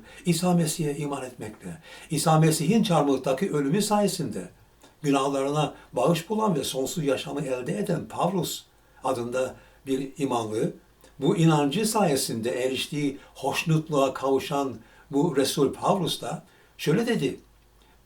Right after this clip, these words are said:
Dedi ki, "Ben her durumda eldekiyle yetinmeyi öğrendim. Yoksulluk çekmeyi de bilirim, bolluk içinde yaşamayı da." İster tok, ister,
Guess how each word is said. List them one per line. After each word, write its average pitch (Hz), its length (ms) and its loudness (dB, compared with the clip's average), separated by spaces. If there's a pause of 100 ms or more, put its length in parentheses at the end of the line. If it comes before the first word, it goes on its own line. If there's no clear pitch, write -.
(180)
Dedi 208 180 2
ki, 214 180 0 (100)
"Ben 202 300 4
her 208 400 0
durumda 131 580 -2 (440)
eldekiyle 175 600 4
yetinmeyi 143 600 0
öğrendim. 160 640 4 (960)
Yoksulluk 185 580 2
çekmeyi 170 440 2
de 143 120 2
bilirim, 151 580 -2 (360)
bolluk 156 420 4
içinde 147 340 -4
yaşamayı 123 560 -4
da." 78 180 -14 (1120)
İster 220 480 2
tok, - 460 -2
ister, 170 440 0